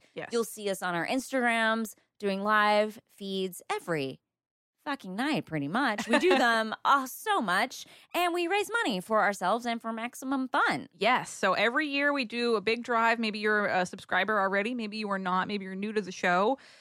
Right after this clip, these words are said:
Speaker 1: Uh, uh, so for two weeks every year, we do a big drive. And if you sign up to support us, uh, at maximum fun dot org dur-, during this time, it'll be the last week of April and the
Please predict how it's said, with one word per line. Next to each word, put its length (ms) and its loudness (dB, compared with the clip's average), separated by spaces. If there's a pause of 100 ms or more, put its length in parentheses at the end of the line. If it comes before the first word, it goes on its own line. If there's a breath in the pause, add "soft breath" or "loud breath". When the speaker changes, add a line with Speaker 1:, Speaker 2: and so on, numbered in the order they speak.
(220 loud breath)
Speaker 1:
Uh, 360 4 (460)
uh, 260 2
so 140 -2
for 100 -4
two 220 -2
weeks 240 0
every 180 0
year, 160 0
we 80 -6
do 140 -2
a 40 2
big 280 0
drive. 500 2
And 100 0
if 120 -4
you 80 -14
sign 240 0
up 100 -2
to 80 -12
support 500 0
us, 380 2
uh, 280 2
at 60 -8
maximum 360 -4
fun 240 0
dot 220 2
org 340 -2
dur-, 280 -4
during 300 0
this 140 -4
time, 260 -2
it'll 140 -4
be 80 0
the 100 0
last 380 2
week 220 -8
of 100 -2
April 380 -4
and 100 -10
the 40 -16